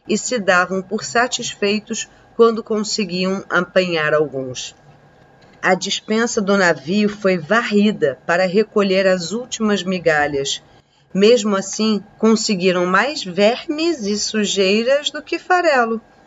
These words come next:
Naquela situação, nada podia ser dispensado. O resultado da varredura foi fervido, transformado numa sopa escura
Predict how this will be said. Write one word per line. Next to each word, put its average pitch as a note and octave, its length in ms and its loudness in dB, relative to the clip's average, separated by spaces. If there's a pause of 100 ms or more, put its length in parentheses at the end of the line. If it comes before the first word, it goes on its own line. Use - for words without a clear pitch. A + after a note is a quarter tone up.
(480)
Naquela G3+ 480 2
situação, F3 1000 -2
nada G#3 560 2
podia F#3 480 -2
ser F3+ 300 0
dispensado. C#3 920 -2 (480)
O D#3 60 0
resultado G3 800 0
da F#3 140 4
varredura E3+ 760 0
foi F#3 220 -4
fervido, E3 720 -2 (420)
transformado F3+ 920 0
numa F#3+ 260 2
sopa - 500 -2
escura G#3+ 680 0